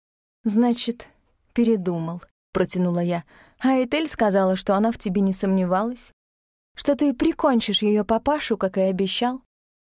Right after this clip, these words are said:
Взгляд Джериона метнулся ко мне как безумный. «Она жива? Где она? Что вы с ней сделали? Кто вы вообще?» «Заткнись!» Я резко пихнула его под колено,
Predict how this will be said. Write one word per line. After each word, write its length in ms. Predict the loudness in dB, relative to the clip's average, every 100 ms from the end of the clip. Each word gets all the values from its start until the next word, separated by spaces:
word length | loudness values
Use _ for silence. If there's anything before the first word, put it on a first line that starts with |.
| _ _ _ _
Взгляд 520 | -2 2 4 2 0
Джериона 720 | -2 2 2 2 2 2 4
метнулся 600 | 2 2 2 2 0 -2
ко 160 | 0 2
мне 180 | 2 2
как 240 | 0 0
безумный. 720 | 2 2 2 2 0 -6 -10 _ _ _ _ _ _
«Она 200 | 0 2
жива? 300 | 4 4 2 -4 _ _ _ _ 0
Где 240 | 2 4
она? 220 | 2 0 -4 _ _ _ _
Что 280 | -2 2 2
вы 120 | 2
с 80 | 2
ней 140 | 0
сделали? 480 | 2 2 2 -2 -8 _ _ _ _
Кто 260 | -4 2 4
вы 100 | 4
вообще?» 480 | 2 0 -2 -4 -6 _ _ _ _
«Заткнись!» 840 | 2 2 2 0 2 2 0 -2 -8 _ _ -6
Я 180 | -2 0
резко 300 | -2 -6 -8
пихнула 400 | -6 -2 -2 0
его 200 | -2 -4
под 220 | -6 -4
колено, 460 | -2 0 0 -2